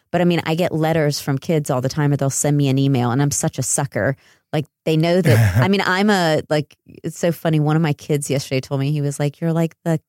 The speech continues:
Speaker 1: college whisperer or something."
Speaker 2: <laughs>
Speaker 1: Um, but I love people that age so much, um, because I had so much sort of, like, angst and stress at that age,
Speaker 2: Yeah.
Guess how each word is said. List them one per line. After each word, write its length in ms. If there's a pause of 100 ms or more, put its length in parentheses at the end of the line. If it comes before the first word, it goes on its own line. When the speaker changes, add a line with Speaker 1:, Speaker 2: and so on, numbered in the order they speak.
(140)
Speaker 1:
college 480
whisperer 760
or 140
something." 540
Speaker 2:
<laughs> 440
Speaker 1:
Um, 320 (140)
but 240
I 120
love 600 (400)
people 340
that 220
age 220
so 340
much, 540 (420)
um, 360
because 280 (100)
I 140
had 240
so 160
much 260
sort 220
of, 100
like, 240
angst 300
and 100
stress 320
at 100
that 160
age, 200
Speaker 2:
Yeah. 320